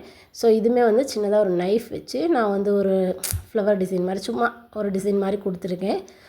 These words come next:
So இது நம்மளோட விருப்பம் தான், நம்ம எப்படி வேணாலும் டிசைன் பண்ணிக்கலாம். So நான் வந்து இந்த மாதிரி ஒரு நைஃப் வச்சு இந்த மாதிரி டிசைன் கொடுத்துட்டு, அ, சென்டரில் ஒரே ஒரு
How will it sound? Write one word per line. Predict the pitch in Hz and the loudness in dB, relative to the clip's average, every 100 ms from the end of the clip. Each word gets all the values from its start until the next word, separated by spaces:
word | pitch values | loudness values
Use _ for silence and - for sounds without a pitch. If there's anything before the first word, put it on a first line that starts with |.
| _ | _
So | - 214 | -8 -2
இது | 190 | 0
நம்மளோட | 180 196 214 220 | 2 2 2 4
விருப்பம் | 208 208 220 | 2 0 -2
தான், | 202 285 | 0 0
நம்ம | 294 208 | 0 0
எப்படி | 180 175 | 0 0
வேணாலும் | 190 190 196 180 | -2 0 0 -2
டிசைன் | 175 185 | -2 -2
பண்ணிக்கலாம். | 180 165 156 170 175 359 381 - _ | -2 -4 -6 -4 -2 -2 -4 -18 _
So | - 226 | -6 -2
நான் | 220 214 | 2 2
வந்து | 208 | 4
இந்த | 233 | 4
மாதிரி | 202 202 202 | 2 2 2
ஒரு | 196 208 359 | 2 2 2
நைஃப் | 240 208 - | 0 -2 -6
வச்சு | 185 196 | -6 -4
இந்த | 185 | -2
மாதிரி | 185 | -2
டிசைன் | 180 202 196 | -4 -6 -6
கொடுத்துட்டு, | 190 175 180 214 330 - - - _ | -6 -8 -4 2 2 0 -10 -20 _
அ, | - 214 214 | -4 -2 2
சென்டரில் | 226 226 220 247 | 2 4 4 4
ஒரே | 214 202 | 4 4
ஒரு | 214 214 | 4 4